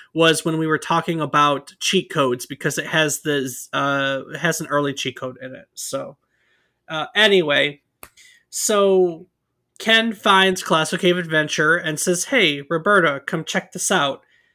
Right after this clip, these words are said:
And she was hooked. That's, I mean, she, she was hooked.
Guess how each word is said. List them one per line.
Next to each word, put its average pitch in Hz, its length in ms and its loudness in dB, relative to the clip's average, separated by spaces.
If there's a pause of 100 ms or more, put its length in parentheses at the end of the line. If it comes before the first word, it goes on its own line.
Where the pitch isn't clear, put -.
(300)
And 175 840 4 (360)
she - 200 -6
was 135 160 -4
hooked. - 640 -8
That's, 160 320 2 (180)
I 151 100 2
mean, 147 320 0
she, 156 460 0
she - 200 -2
was 135 220 -4
hooked. - 460 -8